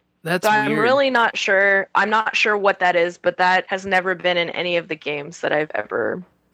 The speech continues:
Speaker 1: Hmm.
Speaker 2: played of Resident Evil four.
Speaker 1: Yeah, it felt like when the Wii tried to spin up that track, it was, like, corrupted or something. And it just, it sounded so weird. It was very, very strange.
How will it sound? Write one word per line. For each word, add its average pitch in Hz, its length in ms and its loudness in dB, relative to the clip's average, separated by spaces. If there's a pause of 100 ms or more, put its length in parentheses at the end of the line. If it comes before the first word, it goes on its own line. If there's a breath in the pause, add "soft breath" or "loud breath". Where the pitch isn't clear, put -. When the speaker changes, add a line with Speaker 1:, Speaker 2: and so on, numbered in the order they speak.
(140)
Speaker 1:
Hmm. 147 100 -6
Speaker 2:
played - 360 -2 (360)
of 170 120 -2
Resident 175 360 0
Evil 147 160 -6
four. - 360 -6
Speaker 1:
Yeah, 127 480 0
it 202 240 2
felt 247 560 0
like 151 640 0 (540 soft breath)
when 160 340 0
the 143 80 2
Wii 160 400 -4
tried 175 380 0
to 156 180 -6
spin 151 380 -2
up 151 280 2
that 143 240 0
track, 135 640 0
it 165 80 2
was, 147 240 -4
like, 139 180 2
corrupted 139 640 0
or 110 80 0
something. 90 680 -10
And 147 180 -2
it 147 120 2
just, 160 280 0
it 180 160 0
sounded 175 580 -2
so 156 880 0 (140)
weird. 127 480 -4
It 127 100 -6
was 131 260 -8 (140)
very, 147 400 4
very 113 280 -4
strange. 80 560 -8